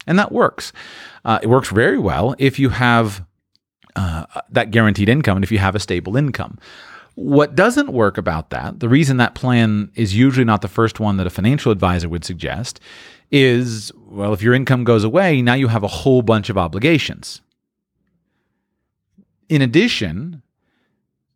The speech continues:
when you have everything lined up with payments, your wants can often continue to get bigger, but now you can't service those wants.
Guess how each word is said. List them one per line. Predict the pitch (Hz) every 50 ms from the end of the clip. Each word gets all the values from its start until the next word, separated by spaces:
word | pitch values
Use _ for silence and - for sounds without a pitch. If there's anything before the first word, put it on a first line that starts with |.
| _
when | _ _ 302 233 113 110 123 151 170 190 196
you | 190 180 156
have | 151 147 139 131 -
everything | - 131 139 139 143 131 - 143 131 127
lined | 123 123 120 117
up | 113 -
with | 110 -
payments, | - - 151 165 180 151 120 107 85 - - - - - _ _ _ _ _ -
your | 131 113 147 156
wants | 147 131 117 110 123 175 214 202 160 139 - - -
can | - 143 135
often | 131 123 127 117 - 139 117
continue | - 117 104 120 117 117 110
to | 101 107
get | 98 110 107 - 110
bigger, | 139 165 147 117 104 98 95
but | 95 - 117 -
now | 104 123 120 117
you | 117 113 113
can't | - - - 110 101 -
service | - - - 101 92 85 90 85 - -
those | - 76 73 71 76
wants. | 90 98 110 117 85 - - - - - - -